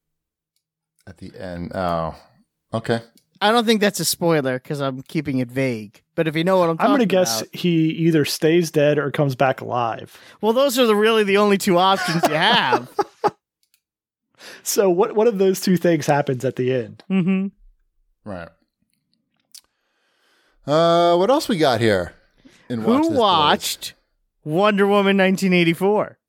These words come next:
Speaker 1: You did.
Speaker 2: I, really? Neither one of you did? I'm the only one?
Speaker 1: I was told that it was bad.
Speaker 2: Yeah, we watched both on Christmas Day, Soul and Wonder Woman.
Speaker 1: Okay.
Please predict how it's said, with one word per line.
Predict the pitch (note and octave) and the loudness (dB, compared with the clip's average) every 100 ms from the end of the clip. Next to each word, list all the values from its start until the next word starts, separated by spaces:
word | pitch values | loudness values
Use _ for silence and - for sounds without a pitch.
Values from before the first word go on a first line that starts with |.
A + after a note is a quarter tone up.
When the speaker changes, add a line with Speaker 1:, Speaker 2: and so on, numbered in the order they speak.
| _ _ _ | _ _ _
Speaker 1:
You | A2 B2+ D#3+ | -8 -4 0
did. | B2 G2+ F2 D2+ - _ _ - | 2 0 -2 -10 -20 _ _ -2
Speaker 2:
I, | G3 A#3+ | 0 0
really? | G#3+ A3+ B3 E4 E4 | 0 0 2 2 2
Neither | C4+ D4 F4+ | 2 2 2
one | B3+ C4 | 2 2
of | D#4+ | 0
you | E4 | 0
did? | F4+ | 0
I'm | D#4+ C#4+ | 0 0
the | C4 | -2
only | B3+ C#4+ D4 | 0 0 0
one? | G#3+ G#3+ C#4 F#4+ | 2 2 0 0
Speaker 1:
I | C#3 D#3+ | 2 2
was | G3 G3 | 2 0
told | - G#3 | 0 0
that | G3 G3+ | 2 2
it | |
was | F#3 | 0
bad. | B2+ D#3+ G#3 F#3+ F#2 E2+ - _ _ - - | 0 0 0 -2 -4 -10 -18 _ _ -20 -18
Speaker 2:
Yeah, | - G3+ | -4 -2
we | G3+ C#4+ | 0 0
watched | D#4+ D4 C#4+ - | 2 2 0 -2
both | G#3 A#3 B3+ A#3+ | -2 0 0 0
on | G3 | -2
Christmas | F#3+ G#3+ G3+ F#3 F3+ | 0 -2 -2 -4 -2
Day, | F#3+ F#3 C3 | 0 0 -2
Soul | - F3 E3 E3+ | -4 0 2 2
and | D#3+ | 2
Wonder | D3+ D#3 E3+ | 2 2 2
Woman. | F#3 G#3+ C4+ D4+ | 2 2 0 0
Speaker 1:
Okay. | C3+ A#2 G2 F#2+ C3+ | -4 -4 -6 -8 -12